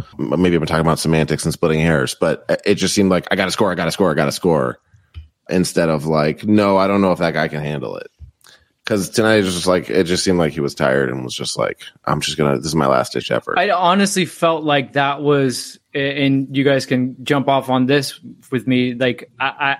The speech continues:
Speaker 2: I, I wrote it in my notes. It just felt like everyone was out for themselves. And this has happened a couple of times, and even the players have talked about it,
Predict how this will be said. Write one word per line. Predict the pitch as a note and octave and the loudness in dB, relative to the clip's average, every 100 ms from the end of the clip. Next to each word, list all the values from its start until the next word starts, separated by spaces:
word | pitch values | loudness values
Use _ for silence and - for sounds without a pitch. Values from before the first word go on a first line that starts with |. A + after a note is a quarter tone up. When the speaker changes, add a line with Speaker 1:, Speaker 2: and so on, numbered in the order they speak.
| D3+ | 0
Speaker 2:
I, | D#3+ | 0
I | E3 | 4
wrote | E3 D#3+ | 4 4
it | |
in | C#3+ | 2
my | C3+ | 0
notes. | C#3+ C3+ - | 2 0 -2
It | D3+ C#3+ | -4 0
just | D#3 D#3 | 0 0
felt | D#3 | 0
like | D3 C3+ | 0 -2
everyone | C#3 C#3 C3+ | 0 2 2
was | B2+ | 2
out | B2 B2+ - | 0 -2 -4
for | B2+ | -6
themselves. | A#2+ - A#2+ G#2+ - | -6 -4 -6 -6 -2
And | D3 | 2
this | D#3+ | 2
has | D#3+ | 2
happened | C#3+ C#3 C#3 | 0 0 0
a | C3+ | 2
couple | C3+ C#3 | 0 0
of | |
times, | C#3 C#3+ C#3 | 0 0 2
and | C#3 | 2
even | C#3 C3+ | 4 2
the | C3 | 2
players | C3+ B2+ | 0 0
have | A2+ - | -4 -6
talked | - C#3 - | 0 0 2
about | B2+ A#2 | -2 -2
it, | A#2 | -4